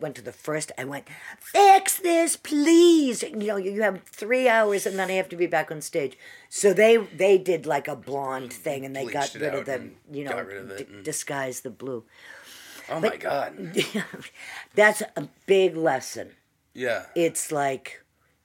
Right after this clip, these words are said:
Speaker 1: again, when you are part of a cast and they expect you to look a certain way, unless you're wearing a wig,
Speaker 2: Right.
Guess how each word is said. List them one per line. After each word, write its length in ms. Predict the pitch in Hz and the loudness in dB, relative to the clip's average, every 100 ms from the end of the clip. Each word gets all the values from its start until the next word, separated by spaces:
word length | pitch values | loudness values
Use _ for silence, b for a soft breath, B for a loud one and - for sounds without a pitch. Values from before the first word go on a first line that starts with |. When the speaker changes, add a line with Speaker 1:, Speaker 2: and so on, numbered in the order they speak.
| - 120 _ - | -20 -20 _ -14
Speaker 1:
again, 600 | 123 107 123 110 95 80 | -12 -8 -10 -10 -12 -14
when 260 | 131 135 135 | -12 -10 -8
you 420 | 147 160 185 208 | -6 -2 -2 -2
are 160 | 156 147 | -4 -8
part 420 | - 143 135 143 | -10 -6 -4 -4
of 140 | 160 | -4
a 60 | 196 | -8
cast 840 | - 185 147 107 104 - - - _ _ b b b b b b b b b - | -10 -6 -4 -6 -10 -14 -16 -20 _ _ b b b b b b b b b -6
and 240 | 156 139 139 | -4 -4 -2
they 220 | 156 165 | 0 0
expect 460 | 196 - 185 180 170 | 0 0 -2 -2 -6
you 80 | |
to 120 | 160 160 | -8 -8
look 260 | 143 147 | -6 -6
a 60 | 156 | -8
certain 540 | - 151 151 170 180 | -10 -6 -6 -6 -6
way, 300 | 180 156 117 110 | -2 -2 -2 -6
unless 360 | 120 127 139 | -10 -10 -4
you're 80 | 190 | -2
wearing 340 | 190 226 247 285 | 0 2 2 0
a 60 | |
wig, 680 | 302 311 262 160 170 208 269 - | 0 2 2 2 0 -4 -14 -8
Speaker 2:
Right. 460 | 143 131 107 110 | 0 0 0 -6